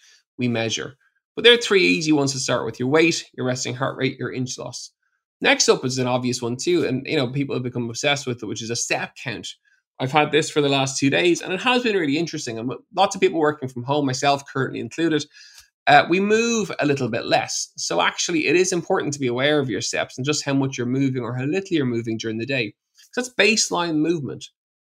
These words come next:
Yes, ten thousand steps was a marketing ploy from the nineteen sixties. Yes, we've become slightly obsessed with it, but it's a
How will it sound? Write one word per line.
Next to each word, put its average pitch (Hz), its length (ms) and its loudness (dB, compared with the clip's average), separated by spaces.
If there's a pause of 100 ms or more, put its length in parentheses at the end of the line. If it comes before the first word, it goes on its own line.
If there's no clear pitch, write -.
(400)
Yes, 190 300 4
ten 190 200 4
thousand 165 320 2
steps 151 300 0
was 139 100 -4
a - 20 0
marketing 135 460 0
ploy 127 220 -2
from 127 160 -4
the 117 60 -4
nineteen 120 280 -4
sixties. - 440 -10 (280)
Yes, 156 420 4
we've 147 140 2
become 135 240 0
slightly 123 260 0
obsessed 123 400 -2
with 113 140 -4
it, 120 80 -6 (160)
but - 260 0 (1200)
it's 185 160 -8
a 190 120 -10